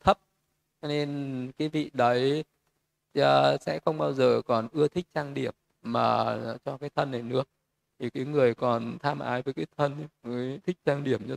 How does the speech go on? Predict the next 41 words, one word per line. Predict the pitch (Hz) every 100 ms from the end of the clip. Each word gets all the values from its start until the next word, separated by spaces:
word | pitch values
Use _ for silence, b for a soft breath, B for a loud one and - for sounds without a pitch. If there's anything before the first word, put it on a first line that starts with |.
| -
thân. | 143 - _ _ _ _ _
Thì | 135
cái | 131 151
người | 151 127 117 117 127
mà | 117 117 113 113
cái | 127
vị | 147
đó | 123 127
đã | 135
nhàm | 156 139 117
chán, | 110 117 120 143
thấy | 127 143
cái | 165
thân | 160 143
này | 123
nó | 113
bất | 123 165
tịnh, | - 147 -
hôi | 156 147
thối | 135 131 151
rồi, | - - _ _ _ _ -
thì, | 120 117 117
ờ, | 113 110 110 110 - _
cái | 131
vị | 135 147
đấy, | 127 113 113 123 135 -
cái | 170
nhu | 175 196 175
cầu | 147 123 113
về | 113 113
cái | 135
sự | 151 147 -
trang | 151 143
điểm | 143 110
cho | - 135
cái | 147
thân | 147 139
nó | 135
không | 147 143
còn | 131 110
nữa. | 104